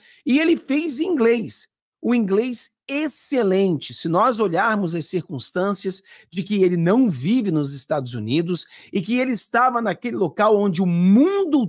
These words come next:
todo está vendo, eu diria que ele teve nota dez.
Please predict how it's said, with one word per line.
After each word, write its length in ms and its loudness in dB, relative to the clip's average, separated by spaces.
todo 500 2
está 460 -2
vendo, 500 0
eu 240 0
diria 540 -2
que 160 -4
ele 160 -2
teve 380 -2
nota 500 -4
dez. 680 -2